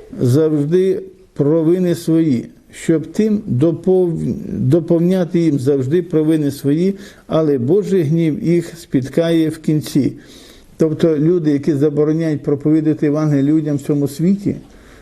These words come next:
які не хочуть церкву, в церкви свої, дома молитви приймати таких людей,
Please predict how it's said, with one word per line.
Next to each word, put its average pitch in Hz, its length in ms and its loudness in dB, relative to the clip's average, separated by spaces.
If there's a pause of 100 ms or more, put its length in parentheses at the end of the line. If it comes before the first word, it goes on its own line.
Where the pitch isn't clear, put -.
(160)
які 135 260 0
не 156 100 0
хочуть 160 400 0
церкву, 147 500 0
в 143 100 -4
церкви 160 400 0
свої, 151 240 0
дома 147 280 2
молитви 156 440 0
приймати 147 580 -2
таких 175 360 -4
людей, 135 360 0